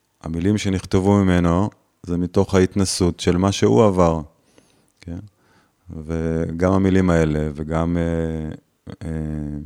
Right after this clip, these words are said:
מילים של רומי שמדברות על הנקודה, ש-, כן, שמכוונות על הנקודה הזאת. זה סוג של תזכורת. הנה, יש פה בן אדם שגילה את הנר שלו, שהבין שצריך לעמול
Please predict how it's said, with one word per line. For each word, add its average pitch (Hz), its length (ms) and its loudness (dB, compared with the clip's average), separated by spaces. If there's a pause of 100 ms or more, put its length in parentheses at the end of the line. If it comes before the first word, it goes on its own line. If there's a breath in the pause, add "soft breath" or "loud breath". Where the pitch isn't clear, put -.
מילים 87 380 2
של 90 160 0
רומי 87 480 2
שמדברות 85 880 0 (640 soft breath)
על 82 120 -4
הנקודה, 85 440 -4
ש-, - 100 -10 (280)
כן, 82 180 -8
שמכוונות 90 680 0
על 92 80 4
הנקודה 87 480 2
הזאת. 80 360 0 (840 soft breath)
זה 82 200 -4
סוג 151 260 0
של 185 160 2
תזכורת. 143 720 4 (120)
הנה, 127 200 4
יש 101 240 4
פה 120 140 4
בן 107 160 4
אדם 90 540 2 (1300 soft breath)
שגילה 90 460 2
את 95 100 2
הנר 85 280 2
שלו, 71 440 -2 (500)
שהבין 82 520 0
שצריך - 380 -4
לעמול 87 720 4